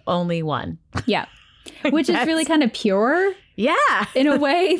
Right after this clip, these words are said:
Speaker 2: <laughs> like, you just feel the rage all at once and there's no nuance
Speaker 1: <laughs>
Speaker 2: in it at all, which is
Speaker 1: No.
Speaker 2: not how Disney takes it. I think Disney
Speaker 1: Mm-mm.
Speaker 2: actually makes her very nuanced.
Speaker 1: In the book, she pulls from emotion to emotion, but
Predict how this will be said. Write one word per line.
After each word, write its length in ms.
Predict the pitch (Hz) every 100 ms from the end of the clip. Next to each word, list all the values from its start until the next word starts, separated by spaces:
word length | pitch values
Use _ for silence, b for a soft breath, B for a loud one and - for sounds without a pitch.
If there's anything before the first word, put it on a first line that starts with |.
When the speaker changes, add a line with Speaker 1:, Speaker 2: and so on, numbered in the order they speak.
| -
Speaker 2:
<laughs> 100 | -
like, 160 | 254
you 140 | 240 233
just 240 | 254 -
feel 260 | 247 226 226
the 100 | 226
rage 420 | 196 190 208 220 -
all 200 | 202 196
at 80 | -
once 320 | 185 175 -
and 120 | 185
there's 140 | 190 190
no 560 | 196 202 190 202 214 240 -
nuance 720 | 202 214 196 - 480 605 - 494 - -
Speaker 1:
<laughs> 280 | 427 - -
Speaker 2:
in 140 | 240
it 120 | 220
at 120 | 226 247
all, 540 | 370 208 170 175 190 b -
which 100 | -
is 160 | 339
Speaker 1:
No. 60 | 339
Speaker 2:
not 260 | 381 427 -
how 120 | 277
Disney 380 | 285 294 262 226
takes 300 | 196 165 -
it. 80 | -
I 180 | 262
think 200 | 330 247
Disney 320 | 202 190 190 170
Speaker 1:
Mm-mm. 60 |
Speaker 2:
actually 260 | 165 175 170
makes 240 | 170 165
her 160 | 165 151
very 560 | 185 185 196 196 170
nuanced. 800 | 151 147 147 139 87 - - - -
Speaker 1:
In 160 | 196 175
the 80 |
book, 420 | 160 190 180 175 -
she 160 | - 170
pulls 300 | - 165 165
from 120 | 165
emotion 220 | 160 160
to 40 | 165
emotion, 340 | 156 - 160 B B B _
but 320 | 208 202 185